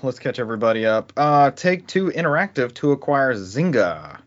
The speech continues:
Home of, uh, is Don Matrick still at Zynga? <laughs> Is he, did he leave there? Uh, I know he made a, a hasty retreat from Xbox to Zynga at one point, but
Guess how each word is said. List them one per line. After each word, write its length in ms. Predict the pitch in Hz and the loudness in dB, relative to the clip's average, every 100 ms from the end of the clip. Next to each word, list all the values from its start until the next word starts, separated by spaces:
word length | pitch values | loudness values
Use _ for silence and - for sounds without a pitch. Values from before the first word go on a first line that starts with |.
| _ _ _ _ _ _ _ - | _ _ _ _ _ _ _ -4
Home 180 | 135 | 0
of, 220 | 123 113 113 | 2 0 0
uh, 400 | 110 107 101 - | 2 0 -2 -6
is 100 | 117 | -2
Don 220 | 127 214 | 0 0
Matrick 340 | 196 214 214 - | 0 -4 -4 -6
still 240 | 202 196 | -2 0
at 80 | 151 | 0
Zynga? 500 | 165 196 202 202 269 | 0 2 4 2 2
<laughs> 280 | - - _ | -8 -20 _
Is 120 | 147 | -10
he, 140 | - 143 - - - | -4 -6 -6 -20 -20
did 120 | - - | -20 -16
he 160 | - 143 | -10 -6
leave 320 | 123 117 107 | -4 -4 -2
there? 300 | 107 101 104 - - - _ _ _ _ _ - | -2 -2 -6 -16 -20 -20 _ _ _ _ _ -4
Uh, 340 | 127 127 120 | 0 2 4
I 180 | 113 110 | 2 2
know 140 | 131 135 | 4 4
he 100 | 147 | 4
made 220 | 143 127 | 4 4
a, 380 | 120 139 131 123 | 2 -2 0 0
a 40 | |
hasty 440 | 113 160 151 135 | 0 -2 -2 0
retreat 400 | 131 117 143 131 | 0 0 2 2
from 140 | 123 120 | 0 -6
Xbox 580 | 120 117 - 104 98 - | -6 -6 -4 -4 -6 -10
to 200 | 107 98 | -8 -6
Zynga 640 | 95 104 101 95 92 92 | -6 -4 -4 -2 -2 -4
at 140 | 98 92 | -6 -4
one 220 | 98 95 | -6 -6
point, 340 | 98 95 92 | -8 -8 -8
but 180 | - 90 | -8 -8